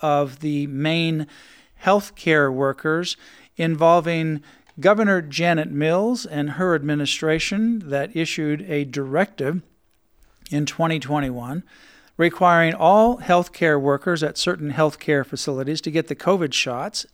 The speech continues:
Unbelievably, she required that the employers have a one hundred percent vaccination rate and that they were not allowed to even consider an employee's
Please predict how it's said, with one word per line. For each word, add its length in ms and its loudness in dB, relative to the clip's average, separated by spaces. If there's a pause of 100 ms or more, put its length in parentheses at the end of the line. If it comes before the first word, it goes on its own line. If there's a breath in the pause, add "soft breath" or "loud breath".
(160)
Unbelievably, 880 2
she 600 0
required 800 0
that 180 -4
the 140 -8
employers 720 -2 (540 loud breath)
have 180 2
a 80 4
one 180 2
hundred 300 2
percent 400 -4
vaccination 1200 0
rate 380 -2 (600 loud breath)
and 260 2
that 240 2
they 160 4
were 220 2
not 500 4
allowed 600 0
to 100 -6
even 400 -2
consider 720 0
an 220 -4
employee's 840 -2